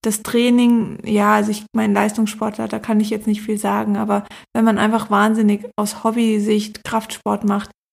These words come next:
bitte mal darauf achten, dass man nicht nur das Testosteron fördert, sondern eben auch sein weibliche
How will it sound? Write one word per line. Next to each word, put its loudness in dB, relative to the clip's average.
bitte 0
mal 4
darauf -2
achten, -2
dass -8
man 0
nicht 0
nur 2
das -2
Testosteron 0
fördert, -4
sondern -2
eben -2
auch -6
sein 0
weibliche -2